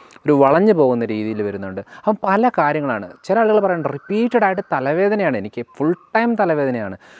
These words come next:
ഒരു ആഴ്ചയിൽ ഒരു ദിവസമൊക്കെയാണ് എനിക്ക് നോർമലായിട്ടിരിക്കുന്നത്, ബാക്കി പല ദിവസങ്ങളിലും എനിക്ക് തലവേദനകളാണ്,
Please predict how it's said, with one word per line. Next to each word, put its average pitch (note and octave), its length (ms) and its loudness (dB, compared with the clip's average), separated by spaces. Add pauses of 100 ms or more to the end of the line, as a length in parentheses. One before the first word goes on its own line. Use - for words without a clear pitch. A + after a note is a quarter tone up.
(160)
ഒരു D3+ 440 4 (100)
ആഴ്ചയിൽ F3 560 2
ഒരു F#3+ 220 4
ദിവസമൊക്കെയാണ് D#3+ 720 0
എനിക്ക് C#3+ 300 -2
നോർമലായിട്ടിരിക്കുന്നത്, B2 680 0
ബാക്കി B2+ 300 0
പല D3 160 2
ദിവസങ്ങളിലും D#3+ 760 0 (320)
എനിക്ക് D3+ 260 -4
തലവേദനകളാണ്, C3+ 840 0